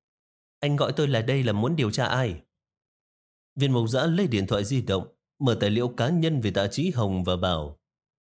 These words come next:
"Cô điều tra người này giùm tôi, càng tỉ mỉ càng tốt. Tôi muốn biết tất cả mọi chuyện về gã."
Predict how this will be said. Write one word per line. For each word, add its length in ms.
"Cô 120
điều 160
tra 200
người 180
này 160
giùm 280
tôi, 300
càng 260
tỉ 120
mỉ 360
càng 260
tốt. 220
Tôi 120
muốn 220
biết 220
tất 140
cả 100
mọi 180
chuyện 160
về 140
gã." 140